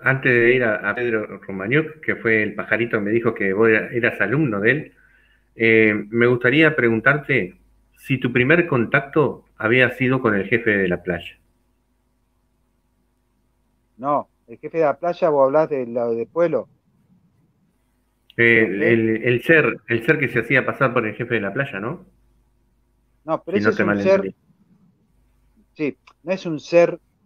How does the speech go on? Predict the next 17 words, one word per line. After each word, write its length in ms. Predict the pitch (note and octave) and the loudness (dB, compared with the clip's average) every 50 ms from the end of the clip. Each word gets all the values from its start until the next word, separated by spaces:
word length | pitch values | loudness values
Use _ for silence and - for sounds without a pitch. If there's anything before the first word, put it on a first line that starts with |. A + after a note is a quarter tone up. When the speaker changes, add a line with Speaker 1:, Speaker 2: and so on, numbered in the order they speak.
| _ _ _ | _ _ _
Speaker 2:
de 100 | B2+ C3+ | -6 -2
lo 160 | C3+ C3+ C3+ | 0 0 0
lum-, 320 | C3 C3+ C3+ C3 C3 C3 B2+ | 2 0 0 -2 -2 -4 -4
luminoso. 580 | C3 C3 B2+ C3 B2+ C3 B2 G#2 - - F2+ - _ _ _ _ _ _ _ _ | -4 -4 -4 -4 -4 -4 -6 -8 -10 -16 -20 -20 _ _ _ _ _ _ _ _
Son 220 | _ - G3+ F#3+ | _ -8 -6 -4
seres 300 | - - B3 A#3 G#3+ - F#3 | -2 0 0 0 0 -2 -4
elementales 920 | E3 D#3 D3+ D3 C#3+ C#3+ C3 - - G3 G3+ F#3+ E3+ D3 A#2 - _ _ _ | -4 -4 -4 -4 -6 -6 -8 -6 -4 -4 -2 0 -2 -2 -2 -4 _ _ _
que 100 | - C3 | -20 -20
trabajan 480 | - _ C#3+ C#3+ D#3+ F3 E3+ - D#3 - | -14 _ -2 0 0 0 0 -4 -8 -8
por 160 | - C3 C3 | -6 -6 -6
líneas 260 | D3 D#3+ D#3+ - - A2+ | -6 -6 -6 -6 -6 -6
Speaker 1:
Sí. 40 | B2 | -8
Speaker 2:
grupales 540 | A#2+ A2+ - D#3 D#3+ E3+ D#3+ D3+ C3+ A2 - _ _ _ _ _ _ _ _ _ | -12 -10 -8 -6 -6 -4 -4 -4 -6 -6 -8 _ _ _ _ _ _ _ _ _
con 140 | - C3+ C3+ | -12 -8 -8
distintas 400 | C#3 C3 - E3+ E3+ D3 D#3 C3+ | -8 -8 -8 -10 -8 -8 -6 -4
Speaker 1:
Sí. 60 | A#2+ A2+ | -2 -4
Speaker 2:
capacidades. 640 | G#2 - C3 A#2+ - B2 A2+ G#2 F#2+ F2+ E2 E2+ | -4 -6 -10 -12 -12 -14 -12 -12 -12 -12 -14 -18